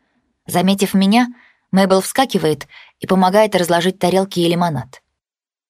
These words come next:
«Я проснулась от голода», — говорит она. «В местных магазинах нет крема, но, надеюсь, сойдёт и сметана».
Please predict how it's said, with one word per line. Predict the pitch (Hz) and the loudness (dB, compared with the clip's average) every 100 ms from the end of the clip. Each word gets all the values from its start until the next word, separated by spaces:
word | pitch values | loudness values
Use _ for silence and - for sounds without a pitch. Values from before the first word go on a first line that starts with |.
| _ _ _ - | _ _ _ -6
«Я | 214 247 | -2 0
проснулась | 226 208 233 233 247 | 0 0 0 0 0
от | 220 | -2
голода», — | 175 175 165 170 165 _ _ _ _ - | -2 -4 -4 -6 -10 _ _ _ _ -10
говорит | - 151 147 - | -8 -4 -4 -4
она. | 160 151 135 - _ _ _ _ _ _ | -4 -4 -8 -14 _ _ _ _ _ _
«В | 190 160 | -10 -2
местных | 226 277 277 262 | 0 0 -2 0
магазинах | 247 220 214 254 240 240 | 0 2 2 0 0 0
нет | 269 277 | -2 -4
крема, | - 160 143 139 208 _ _ - - - | -4 -2 -2 -6 -10 _ _ -20 -16 -2
но, | 240 | 0
надеюсь, | 311 254 214 254 - | 2 2 2 2 0
сойдёт | 202 170 196 | -2 -2 -2
и | 214 | -2
сметана». | - 147 143 76 78 | -4 -6 -6 -6 -8